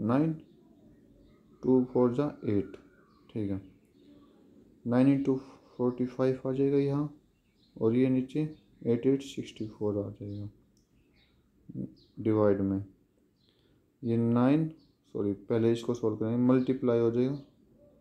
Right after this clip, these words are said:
नाइन ट्वेंटी सेवन आ जाएगा। मल्टीप्लाई करेंगे तो ट्वेंटी सेवन upon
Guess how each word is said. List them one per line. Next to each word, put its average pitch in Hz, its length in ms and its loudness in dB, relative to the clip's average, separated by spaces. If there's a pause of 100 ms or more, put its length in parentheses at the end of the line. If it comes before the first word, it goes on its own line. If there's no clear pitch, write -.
(380)
नाइन 123 480 2
ट्वेंटी 127 400 0
सेवन 117 400 -2
आ 107 120 0
जाएगा। 101 380 -6 (4000)
मल्टीप्लाई 113 540 2
करेंगे 117 320 2
तो 127 220 -2 (760)
ट्वेंटी 120 400 0
सेवन 127 500 -2
upon 120 400 -4